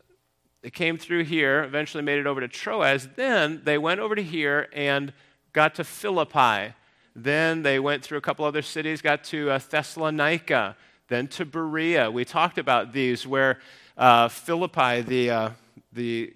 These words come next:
converts there, potentially the demon-possessed girl, and then the Philippian jailer and Lydia, uh, the seller of purple, unique, um, unique group of people right there. Then he went to Thessalonica. You remember how he went to the synagogue and,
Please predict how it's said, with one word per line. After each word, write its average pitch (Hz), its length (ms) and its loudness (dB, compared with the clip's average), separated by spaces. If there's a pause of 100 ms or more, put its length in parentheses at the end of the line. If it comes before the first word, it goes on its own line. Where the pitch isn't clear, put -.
converts 147 640 -2
there, 127 240 -2
potentially 131 560 -6
the 117 240 -4 (340)
demon-possessed 123 800 -8
girl, 120 380 -4
and 107 200 -10
then 117 200 -6
the 110 180 -6
Philippian 131 680 -10
jailer 147 580 -4
and 107 240 -10
Lydia, 127 540 0 (300)
uh, 107 60 -10
the 104 140 -8
seller 127 440 -4
of - 160 -8
purple, 123 440 -2
unique, 131 580 -4 (160)
um, 113 460 -2 (680)
unique 120 420 -2
group 143 260 -6
of 120 160 -6
people 180 380 -6
right 117 300 0
there. 123 260 0 (320)
Then 156 140 4
he 214 60 2
went 170 220 0
to 139 120 -2
Thessalonica. 139 880 -2
You 165 80 -6
remember 113 240 -6
how 117 180 -4
he 117 60 -4
went 117 240 -8
to - 80 -18
the 117 140 -10
synagogue 131 880 -2
and, 107 140 -6